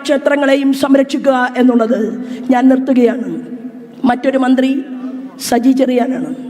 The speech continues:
സജി ചെറിയാനാണത്രേ സാംസ്കാരിക വകുപ്പ് മന്ത്രി. സജി ചെറിയാൻ്റെ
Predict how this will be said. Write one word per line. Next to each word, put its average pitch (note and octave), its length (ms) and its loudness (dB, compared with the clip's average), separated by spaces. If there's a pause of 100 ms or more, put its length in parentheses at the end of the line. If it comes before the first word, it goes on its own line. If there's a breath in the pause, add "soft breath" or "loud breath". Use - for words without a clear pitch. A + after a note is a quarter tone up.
(560 loud breath)
സജി C4 320 0
ചെറിയാനാണത്രേ C#4 720 0 (160)
സാംസ്കാരിക C4+ 760 0
വകുപ്പ് A#3+ 400 2
മന്ത്രി. A#3 320 2 (920 loud breath)
സജി C#4+ 260 2 (120)
ചെറിയാൻ്റെ D#4 420 2